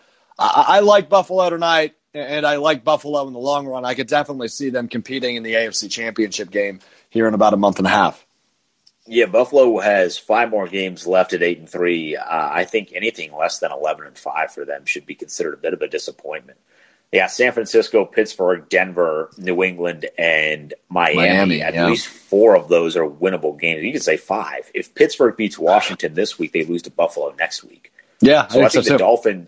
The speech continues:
Speaker 2: or the, not Dolphin, the Bills should go at least eleven and five, maybe twelve and four.
Speaker 1: Uh, I, I think, uh,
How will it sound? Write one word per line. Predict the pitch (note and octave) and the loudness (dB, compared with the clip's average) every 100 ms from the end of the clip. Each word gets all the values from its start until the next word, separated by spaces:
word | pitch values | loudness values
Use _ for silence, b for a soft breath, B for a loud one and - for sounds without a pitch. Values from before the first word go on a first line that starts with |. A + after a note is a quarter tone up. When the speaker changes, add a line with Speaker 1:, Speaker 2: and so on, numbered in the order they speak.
| - | -6
Speaker 2:
or | G2+ | -4
the, | F2+ | -2
not | F2+ E2+ - | -4 -4 -4
Dolphin, | D2+ - | -6 -6
the | D#2 | -12
Bills | - G#2+ A#2+ G2+ | 0 2 4 0
should | - G2+ G#2 D#2+ | -4 -4 -6 0
go | F2+ F#2+ D#2+ | 4 4 2
at | D2+ - | -4 -6
least | A#2+ - | -6 -4
eleven | D#2+ E2 | -6 -6
and | D#2+ | -4
five, | E2 - - | -4 -4 -8
maybe | G#2+ G2+ | -10 -10
twelve | - D2 C#2+ | -8 -8 -8
and | _ | _
four. | D#2 C#2+ - _ _ _ _ _ - | -12 -12 -12 _ _ _ _ _ -2
Speaker 1:
Uh, | G2 | 2
I, | G#2+ A#2 B2+ F3 | 4 4 4 2
I | |
think, | - F3+ C#3 - | 4 4 4 4
uh, | C#3 B2 A2+ | 6 6 4